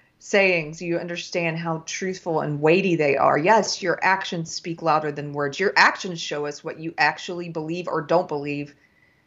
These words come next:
And he doesn't, he clearly doesn't believe either that his own rules should apply to him or even that the rules matter. I don't think he, be-, I don't think a lot of these politicians, they don't even believe, they don't even believe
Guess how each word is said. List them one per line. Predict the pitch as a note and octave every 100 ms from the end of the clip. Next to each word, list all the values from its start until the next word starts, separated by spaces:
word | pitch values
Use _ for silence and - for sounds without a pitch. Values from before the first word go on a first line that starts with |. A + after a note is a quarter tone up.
| _
And | E3+ E3 D#3 F#3 - _
he | F#3 G3+
doesn't, | F#3+ F#3+ F3+ -
he | D#3+
clearly | F3+ A#3+ A#3 F#3
doesn't | E3+ E3+ F3 F3+ E3
believe | D#3+ F3+ F3 D3+ - _ _ _ _ _ -
either | E3+ F3+ E3
that | D3+ D3+
his | E3+
own | E3 E3
rules | D#3+ G3+ G#3+
should | G#3+ G3
apply | - A3 G#3+
to |
him | G#3+ A3 G#3
or | F#3+ F#3
even | A3+ A3+ G3+
that | F3+
the | F#3
rules | E3 F3 G3 F3 E3
matter. | G3+ E3+ F#3 F3 B2 -
I | F#3
don't | C4+ F#3+
think | E3+ D#3
he, | F#3
be-, | F3+ E3+
I | G#3+
don't | C4
think | G#3 F3
a |
lot | E3+ E3
of | E3
these | E3
politicians, | - E3+ E3+ E3+ E3+ E3 - -
they | B3+
don't | C#4+
even | A#3 F3+
believe, | E3+ E3+ F#3+ G#3 F3 E3+ _ _ _ _ _ _ _
they | -
don't | D4 D4+
even | G#3+ F3+
believe | F3 F3 G3 A3+ G#3+